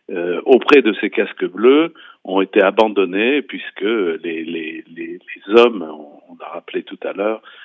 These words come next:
euh, et les jeunes, les jeunes hommes, des jeunes garçons, hein,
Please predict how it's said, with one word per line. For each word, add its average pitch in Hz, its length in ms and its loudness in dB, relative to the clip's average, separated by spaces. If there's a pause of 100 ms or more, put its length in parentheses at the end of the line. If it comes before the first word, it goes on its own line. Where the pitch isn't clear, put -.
(220)
euh, 87 140 -8
et 95 80 -2
les 87 280 0
jeunes, 90 480 0
les - 120 -10
jeunes 110 300 0
hommes, 127 180 2
des 87 120 -6
jeunes 92 200 -8
garçons, 135 580 -4
hein, 208 140 -4